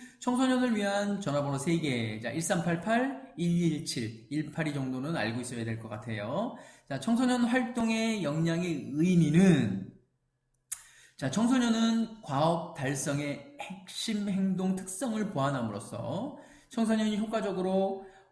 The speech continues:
활용하는 지식, 기술, 태도의 등의 통합체에서의 유능함을 갖는 것을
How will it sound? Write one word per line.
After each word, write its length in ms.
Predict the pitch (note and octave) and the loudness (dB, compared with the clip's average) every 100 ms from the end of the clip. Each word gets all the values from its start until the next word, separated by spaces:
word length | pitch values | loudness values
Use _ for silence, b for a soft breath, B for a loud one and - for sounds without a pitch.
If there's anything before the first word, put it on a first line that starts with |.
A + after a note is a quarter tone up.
| - | -6
활용하는 680 | A#3 A#3 A#3 G#3+ G#3+ G#3+ G3 | -2 2 2 2 2 0 -2
지식, 680 | - G3+ - - - - - | -2 -2 -2 -6 -12 -16 -4
기술, 560 | G#3 F3 A#2+ - - | -4 -2 -4 -6 -14
태도의 560 | - A3 G#3 G3+ G3+ G3 | -6 -2 0 0 -2 -2
등의 560 | D3 D3 E3+ C#4 - B B B | -4 0 2 0 -4 B B B
통합체에서의 1600 | - B3 B3+ B3+ - - A3+ G#3+ F3 D#3 B2 A#2+ G3 B3+ - - - | -4 0 0 -2 -10 -6 -4 -2 -2 -2 -2 2 2 0 -6 -16 -6
유능함을 560 | D3+ G#3 B3 A3 F#3 G3 | 2 4 4 4 2 2
갖는 380 | F#3 C3+ D#3+ D3+ | -2 -2 0 0
것을 500 | C3+ G3 A#3+ D4+ | -2 -2 0 -2